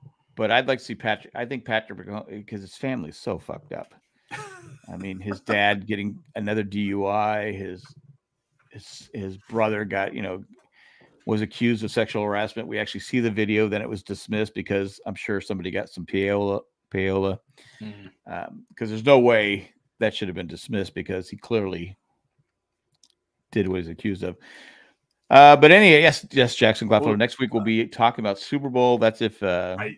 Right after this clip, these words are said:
Speaker 2: yeah, I, I can't imagine us not talking about Super Bowl. But, and then Taylor Swift and the, yeah, exactly.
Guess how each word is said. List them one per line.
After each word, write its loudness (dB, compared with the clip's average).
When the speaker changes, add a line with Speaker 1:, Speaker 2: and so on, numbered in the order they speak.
Speaker 2:
yeah, -16
I, -16
I -14
can't -2
imagine -6
us -14
not -8
talking -16
about -18
Super -18
Bowl. -18
But, -20
and -12
then -8
Taylor -6
Swift -6
and -10
the, -12
yeah, -10
exactly. 0